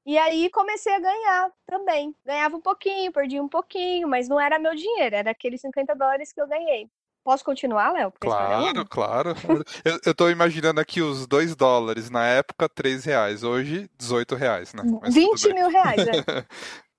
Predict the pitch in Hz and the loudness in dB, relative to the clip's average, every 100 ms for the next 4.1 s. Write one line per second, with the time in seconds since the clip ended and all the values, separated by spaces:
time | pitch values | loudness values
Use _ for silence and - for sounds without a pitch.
0 | _ - 392 - 330 403 311 311 320 311 | _ -8 0 4 6 6 6 4 2 -2
1 | 320 339 349 285 311 285 262 277 302 320 | 0 2 2 2 2 -2 -4 -4 -4 -4
2 | 330 277 285 277 285 302 262 262 254 233 | -4 -4 -6 -10 -10 -8 -2 0 0 -4
3 | 220 240 285 - _ 262 - 233 247 294 | -6 -8 -8 -16 _ -20 -8 -2 0 0
4 | 240 | -4